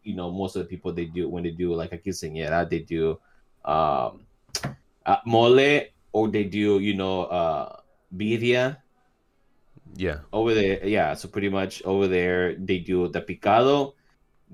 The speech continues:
Speaker 1: and the estofado, the ensalada rusa, which is just, uh,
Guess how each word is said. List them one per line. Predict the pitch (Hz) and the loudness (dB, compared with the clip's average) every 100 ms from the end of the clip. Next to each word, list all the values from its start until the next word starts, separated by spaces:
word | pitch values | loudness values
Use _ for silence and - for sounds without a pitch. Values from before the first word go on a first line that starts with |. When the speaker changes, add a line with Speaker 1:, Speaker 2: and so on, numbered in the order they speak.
| 82 | -16
Speaker 1:
and | 92 98 90 | -10 -10 -6
the | 87 | -6
estofado, | - 87 - 120 131 101 92 101 _ _ _ _ - | -6 -4 2 4 4 4 2 -2 _ _ _ _ -4
the | 95 90 82 80 | 2 4 4 0
ensalada | 98 110 98 107 117 | -2 0 2 4 4
rusa, | 107 135 - 90 85 | 4 2 2 0 2
which | 95 95 92 | 0 0 -4
is | 87 | -8
just, | - 90 85 - | -4 -4 -4 -2
uh, | 85 82 80 73 69 | 0 2 2 0 -4